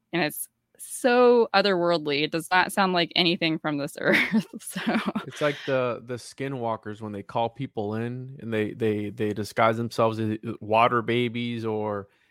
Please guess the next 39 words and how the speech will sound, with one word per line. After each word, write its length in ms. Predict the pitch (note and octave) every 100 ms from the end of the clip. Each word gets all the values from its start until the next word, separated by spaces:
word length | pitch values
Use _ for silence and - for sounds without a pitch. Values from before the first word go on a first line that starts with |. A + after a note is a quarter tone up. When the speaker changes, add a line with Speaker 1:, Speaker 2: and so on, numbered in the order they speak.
| -
Speaker 2:
as 160 | A3 G#3
Speaker 1:
Mm-hmm. 180 | F#3 G#2+
Speaker 2:
people 220 | A2 A#2
in 80 | G#2+
distress. 600 | G2+ - A2+ A2+ C3 -
How 260 | - F#3+ G3+ -
fucking 460 | D#3 D#3 D#3 C#3+ C3
creepy 540 | - B2+ C3 B2+ A2+
is 180 | G#2 G2
that? 280 | G#2+ F#2+ G2 _ _ -
I 80 | -
forgot 420 | G#3 A#3 G#3 D3+
Speaker 1:
<laughs> 20 |
Speaker 2:
where 200 | D#3 D3+
I, 60 | C3+
oh, 180 | C3 D#3
oh, 80 | D3
yes. 320 | C3+ A#2+ G2+ -
I 80 |
was 160 | C#3 F3
in 100 | F#3
the 60 | D3
middle 360 | B2+ C3+ D3+ D3+
of 60 |
the 140 | C3+ G#2
Everglades 520 | A2+ A2+ A#2+ A#2 A#2
one 200 | A#2 A#2
day 360 | A2+ A2+ A#2 - _ _ _ _ _ _ _
fishing, 680 | - C#3 C3+ - C#3 C#3 D3 _ _ -
and 540 | B2 A#2+ A#2+ A#2 A2+ - _ -
we 220 | A#2+ A#2
heard, 240 | A2+ C#3+ -
it 80 |
was, 500 | B2+ A#2 A2+ G2 - _ _ _ _ _ _ _ _ _ _ _ _ _ _ _ _ -
it 60 |
was, 320 | B2 A#2+ F#2+ -
like, 180 | G#2 - _ _ -
eerily 280 | C3 D#3+ A#2+
quiet. 520 | - - A#2 G2+ -